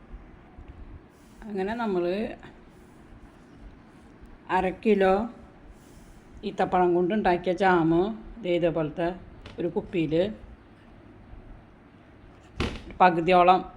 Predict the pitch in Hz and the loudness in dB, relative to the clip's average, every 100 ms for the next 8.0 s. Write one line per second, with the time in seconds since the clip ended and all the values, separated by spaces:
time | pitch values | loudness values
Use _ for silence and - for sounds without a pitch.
0 | - - 175 - 208 208 202 175 175 165 | -16 -8 -6 -4 -2 0 2 2 2 2
1 | 214 226 202 170 156 - - - - - | 0 0 -2 0 -2 -4 -14 -20 -20 -20
2 | - - - - - - - - - - | -20 -20 -20 -20 -20 -20 -20 -20 -20 -20
3 | - - 180 202 180 160 196 254 - - | -20 -10 -4 -2 -2 -2 -4 -4 -10 -20
4 | - - - - - - - - - - | -20 -20 -20 -20 -20 -20 -20 -20 -20 -20
5 | - - - - - - - - - - | -20 -20 -20 -20 -20 -20 -20 -20 -20 -20
6 | - - - - - - 180 175 196 180 | -20 -20 -20 -20 -12 -4 -4 -2 -4 -4
7 | 170 175 180 214 - - - 175 165 190 | -6 -4 -4 -6 -14 -16 -6 -4 -4 -4